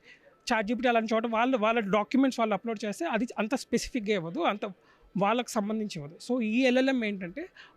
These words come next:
వాళ్ళ కోసం డిజైన్ చేసిన ఒక ఏజెంటిక్ లార్జ్ లాంగ్వేజ్ మోడల్.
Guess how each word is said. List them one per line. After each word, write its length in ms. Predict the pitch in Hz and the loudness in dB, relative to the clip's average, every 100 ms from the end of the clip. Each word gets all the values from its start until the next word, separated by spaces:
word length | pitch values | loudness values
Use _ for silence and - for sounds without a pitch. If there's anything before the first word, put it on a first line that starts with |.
| 180 | 0
వాళ్ళ 240 | 196 254 | 2 2
కోసం 320 | 262 277 302 | 0 0 2
డిజైన్ 360 | 196 214 247 254 | 2 2 2 2
చేసిన 220 | 208 196 302 | -2 -2 -4
ఒక 120 | 240 | -2
ఏజెంటిక్ 560 | 185 190 247 247 330 - | 0 2 2 -2 -4 -4
లార్జ్ 280 | 196 180 190 | -2 0 0
లాంగ్వేజ్ 360 | 208 190 220 214 | 0 0 -2 -2
మోడల్. 220 | 170 147 | -6 -10